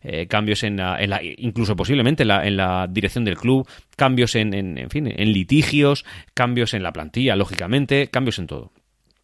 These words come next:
Vamos a iniciar con temas que nos pueden afectar, po-, como, por ejemplo, y esto es, eh, digamos que una noticia testimonial, pero bueno, la quería traer aquí,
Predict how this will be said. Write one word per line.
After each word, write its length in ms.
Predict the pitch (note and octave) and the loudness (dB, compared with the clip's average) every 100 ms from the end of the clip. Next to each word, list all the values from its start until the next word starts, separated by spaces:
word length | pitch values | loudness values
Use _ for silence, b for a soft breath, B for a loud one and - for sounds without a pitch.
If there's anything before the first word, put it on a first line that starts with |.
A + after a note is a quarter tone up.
| _ _ | _ _
Vamos 260 | D3+ E3+ C#3 | 2 2 2
a 40 | |
iniciar 340 | A#2+ A2 D3+ | 0 2 0
con 200 | A#2+ G2+ B B B | 0 -4 B B B
temas 260 | - C3 D3 | 0 2 2
que 140 | - | 0
nos 100 | G2 | -2
pueden 220 | - A2+ F#2+ | 2 2 2
afectar, 440 | E2 - E2 - | -4 -8 -10 -8
po-, 100 | - | -8
como, 320 | F2+ G2 F#2+ - - | -4 -2 -4 -8 -12
por 140 | - G2 | -6 -2
ejemplo, 320 | A#2+ B2+ D#3 | 0 2 2
y 80 | A2 | 2
esto 220 | - A2 | 2 0
es, 100 | G2+ | 2
eh, 220 | F#2 C2+ | 0 -2
digamos 280 | D2+ G#2 G#2+ | -2 -2 -2
que 80 | - | -2
una 100 | G2+ | -2
noticia 280 | F#2 G2+ G#2 | 0 -2 -2
testimonial, 520 | G2 A2+ F#2+ B2+ F3 | -4 -4 -2 -2 -2
pero 160 | G#2 F2+ | -4 -4
bueno, 160 | G#2 | -4
la 100 | E2+ | -4
quería 260 | E2 F#2+ G#2 | -4 -2 0
traer 180 | G2+ F#2 | 0 -2
aquí, 260 | A2 E3 | 0 -2